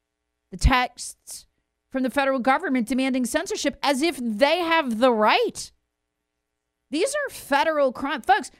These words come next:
this is not a scandal. Somebody tell us the people at Fox News so they can report this correctly. This is not a scandal. This is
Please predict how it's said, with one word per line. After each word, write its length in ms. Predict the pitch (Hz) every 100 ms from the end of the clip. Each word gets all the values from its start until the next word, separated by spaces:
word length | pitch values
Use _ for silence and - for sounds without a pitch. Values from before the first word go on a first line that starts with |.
| -
this 180 | - 381
is 160 | 494 339
not 400 | 359 381 359 - _ _ -
a 80 | 240
scandal. 560 | - 262 233 185 - _
Somebody 260 | - 349 523
tell 140 | 359
us 80 | 277
the 60 |
people 220 | 220 233 208
at 80 |
Fox 240 | - 175 -
News 180 | 151 -
so 100 | 196
they 80 |
can 120 | 185 180
report 280 | 170 175
this 120 | 160 131
correctly. 340 | 156 120 - _ _ _
This 220 | 208 302
is 160 | 381 269
not 260 | 269 339 392
a 40 |
scandal. 560 | - 294 330 262 - _ _ _ _ _ _ _ _ _ _ _ _ _ _ _ _ _ _ _
This 240 | 214 311 453
is 160 | 415